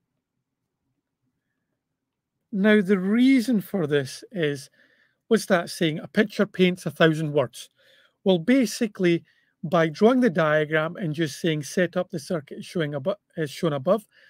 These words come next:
I take away a lot of description, take away a lot of writing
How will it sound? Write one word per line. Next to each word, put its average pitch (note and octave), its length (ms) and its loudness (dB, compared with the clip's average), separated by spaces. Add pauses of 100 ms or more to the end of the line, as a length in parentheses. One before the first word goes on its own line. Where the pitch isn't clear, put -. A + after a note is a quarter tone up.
(280)
I G3+ 320 -2
take - 300 -4
away E3+ 260 0
a E3 100 -2
lot D#3+ 300 -2
of C3+ 140 -12
description, E3 680 -8
take F#3 240 -4
away E3+ 160 0
a E3+ 140 0
lot F#3 340 -2
of D#3 80 -14
writing F3 600 0